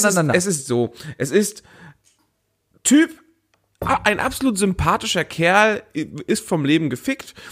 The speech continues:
Speaker 2: und wird immer weiter vom Leben gefickt. So
Speaker 1: Wenn sein
Speaker 2: geht erstmal
Speaker 1: Vater
Speaker 2: die erste
Speaker 1: gefickt hat.
Speaker 2: Stunde weiter runter, ne? Es ist nur, der Junge kriegt nur auf die Fresse. Es ist wirklich teilweise, es geht so weit, dass man sich sagt, von wegen so, oh, Alter, ey, das muss doch irgendwann aufhören.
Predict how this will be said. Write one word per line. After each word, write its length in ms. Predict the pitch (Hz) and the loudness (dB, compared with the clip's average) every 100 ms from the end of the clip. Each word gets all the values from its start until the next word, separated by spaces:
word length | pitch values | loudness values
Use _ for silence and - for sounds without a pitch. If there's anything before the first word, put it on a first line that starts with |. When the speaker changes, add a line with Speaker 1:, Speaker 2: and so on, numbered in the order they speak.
| - - | -8 0
Speaker 2:
und 160 | 156 | 4
wird 140 | 170 - | 4 2
immer 240 | 180 151 | 0 2
weiter 200 | 143 143 | 2 0
vom 140 | 135 | -4
Leben 200 | 120 113 | -2 -4
gefickt. 340 | 110 - - - | -8 -14 -14 2
So 140 | 180 254 | 4 4
Speaker 1:
Wenn 80 | |
sein 140 | 127 110 | 2 2
Speaker 2:
geht 80 | 127 | 2
erstmal 200 | 127 95 | 4 2
Speaker 1:
Vater 80 | |
Speaker 2:
die 60 | 104 | 2
erste 200 | 151 110 | 0 -2
Speaker 1:
gefickt 60 | 95 | -4
hat. 60 | |
Speaker 2:
Stunde 260 | 131 117 107 | -4 -4 -6
weiter 220 | - 107 | -8 -10
runter, 240 | 104 - | -10 -6
ne? 200 | 101 185 - 240 | 0 0 0 -6
Es 140 | - 170 | -2 -2
ist 220 | 165 - | -2 2
nur, 580 | 196 220 269 285 277 277 - - | 4 6 6 6 4 4 -4 -2
der 160 | 175 | 2
Junge 200 | 202 226 | 4 4
kriegt 260 | 220 196 214 | 0 -4 -2
nur 380 | 220 226 240 - | 0 2 0 0
auf 160 | 185 | -4
die 80 | 175 | -6
Fresse. 360 | - - - - | -6 -6 -4 -4
Es 100 | 151 | -4
ist 160 | 185 | -2
wirklich 200 | 220 226 - | -2 -2 0
teilweise, 420 | 202 185 180 175 | 0 2 0 -2
es 120 | 160 | -4
geht 160 | 160 139 | -8 -8
so 440 | 127 214 294 240 | -2 0 0 0
weit, 300 | 233 220 220 | 2 2 0
dass 140 | 202 208 | -2 -4
man 120 | 180 | -4
sich 140 | 175 | -4
sagt, 160 | 214 - | -6 -4
von 140 | 190 | -2
wegen 100 | 180 | 0
so, 160 | 175 180 - - - - - | 2 0 -2 -20 -20 -18 -6
oh, 60 | 214 - | -4 -2
Alter, 520 | 208 226 190 - - | -2 -2 -2 -4 -6
ey, 80 | - | -8
das 220 | 180 - | -8 -4
muss 180 | 214 226 | -4 -2
doch 140 | 226 | 2
irgendwann 260 | 214 220 220 | 4 4 2
aufhören. 560 | - 262 - 104 - | 2 2 0 -6 -6